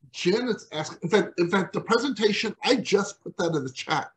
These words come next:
that link just a couple of minutes ago. I put it in twice, but you'll also get that link in the follow-up email.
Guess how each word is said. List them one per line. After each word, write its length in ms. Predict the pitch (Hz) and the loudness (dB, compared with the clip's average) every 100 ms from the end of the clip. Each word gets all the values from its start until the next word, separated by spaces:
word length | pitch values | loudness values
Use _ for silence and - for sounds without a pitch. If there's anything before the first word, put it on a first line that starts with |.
| _ _ - | _ _ -6
that 180 | 123 | -2
link 220 | 156 139 127 | 2 2 2
just 240 | 165 - | -4 -4
a 60 | 165 | -4
couple 280 | 170 160 | -2 2
of 60 | 131 | 2
minutes 300 | 151 135 123 | 2 0 0
ago. 280 | 107 104 104 | 0 2 0
I 60 | |
put 200 | 127 175 | 0 4
it 20 | 175 | 4
in 120 | 143 | 4
twice, 580 | - 180 131 180 - - _ _ _ | 2 2 2 -4 -14 -20 _ _ _
but 100 | 151 | 2
you'll 220 | 160 165 - | 6 6 8
also 320 | 220 - 185 | 6 6 4
get 180 | 160 165 | 4 4
that 160 | 143 139 | 2 0
link 220 | 147 - | -4 -4
in 80 | 131 | -4
the 80 | |
follow-up 420 | 123 139 139 131 - | 2 4 4 2 2
email. 520 | 165 143 113 90 - | 4 4 2 -2 -6